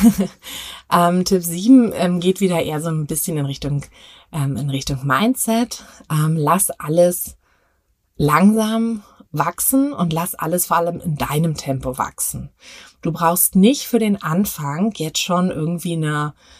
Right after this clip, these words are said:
viertausend Euro Ausrüstung. Du kannst auch mit deiner, ja, mit deiner einfachen Kamera, vielleicht kaufst du dir noch ein neues Objektiv,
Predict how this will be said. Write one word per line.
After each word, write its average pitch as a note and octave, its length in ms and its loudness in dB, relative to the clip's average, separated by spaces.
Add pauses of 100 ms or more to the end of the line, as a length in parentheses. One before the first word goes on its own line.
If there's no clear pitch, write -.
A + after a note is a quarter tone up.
(100)
viertausend F3+ 540 2
Euro D#3 420 0
Ausrüstung. - 880 -6 (540)
Du D3+ 100 -2
kannst - 500 2
auch F3 280 2
mit F3 200 -4
deiner, E3+ 680 -2 (800)
ja, F3+ 280 4
mit D3 200 0
deiner D#3 520 -6 (420)
einfachen G#3 520 2
Kamera, G#3+ 840 0 (180)
vielleicht E3 400 0
kaufst F3 260 -2
du E3 60 -6
dir D#3 120 0
noch D3+ 180 -4
ein D3+ 80 -2
neues D3+ 280 -4
Objektiv, B3 880 0